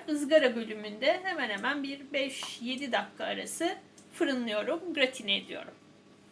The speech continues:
Çorbamız fırından çıktı. Peynirler harika bir şekilde eridi. Çıtır çıtır oldu. Servise hazır. Soğan çorbası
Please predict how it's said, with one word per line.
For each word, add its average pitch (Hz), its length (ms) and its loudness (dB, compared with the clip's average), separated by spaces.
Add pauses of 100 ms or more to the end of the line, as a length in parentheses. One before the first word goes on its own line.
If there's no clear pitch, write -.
(2250)
Çorbamız 311 600 8
fırından 277 540 6
çıktı. 294 800 2
Peynirler 262 600 4
harika 247 540 4
bir 233 120 -2
şekilde 226 580 -2
eridi. 226 420 -2
Çıtır - 380 -10
çıtır 226 280 -10
oldu. 208 580 -2 (280)
Servise 233 640 6
hazır. 214 560 0 (300)
Soğan 339 360 4
çorbası 311 680 0